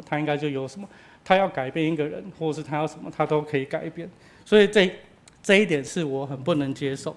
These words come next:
然后再来就是，我，我从以前啊，我相信有鬼，我不相信有神。因为大家都会说，因为身边有一些人是稍微有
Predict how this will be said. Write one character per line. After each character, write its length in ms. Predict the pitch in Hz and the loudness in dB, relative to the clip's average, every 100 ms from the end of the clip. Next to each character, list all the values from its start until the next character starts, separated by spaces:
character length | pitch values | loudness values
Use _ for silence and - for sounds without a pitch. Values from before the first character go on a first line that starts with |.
| - - - - - - - _ - - _ | -14 -20 -20 -20 -20 -20 -20 _ -20 -20 _
然 100 | 151 | 6
后 80 | 190 | 6
再 140 | 214 | 10
来 160 | 220 190 | 10 10
就 160 | 196 202 | 6 4
是， 320 | 202 175 147 - - _ _ _ _ _ - | 2 2 0 -6 -20 _ _ _ _ _ -4
我， 560 | 147 143 143 147 156 - | 2 4 4 2 0 -2
我 200 | 160 208 | 4 4
从 300 | 226 - 196 | 4 4 4
以 80 | 196 | 4
前 260 | 147 147 143 | 0 -2 0
啊， 100 | 143 | -2
我 140 | 135 | -2
相 200 | 139 175 | 0 0
信 200 | 175 165 | 0 -2
有 180 | 139 139 | 0 -2
鬼， 180 | 135 139 | -2 -6
我 140 | 127 | -6
不 180 | 127 147 | -6 -4
相 220 | 160 147 | -2 -2
信 160 | 147 143 | -2 -4
有 180 | 156 170 | -4 -8
神。 240 | - 196 - _ | -12 -16 -18 _
因 140 | - 185 | 0 2
为 160 | 202 180 - | 2 -2 0
大 100 | 165 | 2
家 80 | 170 | 2
都 140 | 165 | 2
会 120 | 170 | 2
说， 320 | 151 147 151 156 _ _ _ _ | 0 -4 -6 -10 _ _ _ _
因 100 | 196 | 2
为 60 | 208 | 4
身 160 | 214 | 4
边 160 | 208 208 | 2 4
有 340 | 156 151 151 185 | 4 2 0 -4
一 140 | 185 | -6
些 340 | 165 170 165 170 | 0 4 6 4
人 280 | 147 139 143 | 0 -4 -6
是 260 | 165 156 | -4 -4
稍 220 | 143 151 | -2 0
微 240 | 151 143 143 | 2 0 -2
有 280 | 143 170 | -4 -8